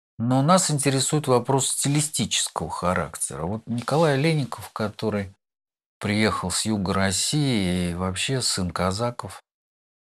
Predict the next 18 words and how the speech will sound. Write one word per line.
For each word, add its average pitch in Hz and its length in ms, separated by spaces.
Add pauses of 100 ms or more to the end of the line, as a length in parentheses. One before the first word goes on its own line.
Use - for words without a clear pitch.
(180)
он 135 420 (600)
приехал 117 540
в - 160
Питер 131 400
со - 240
справкой. - 680 (520)
Справка 147 720 (360)
была 120 280
выдана 107 320
в - 40
сельсовете, 143 840 (440)
и 110 60
она 127 360
удостоверяла, 113 800
что - 220
он 98 100
действительно 107 560
красивый. - 500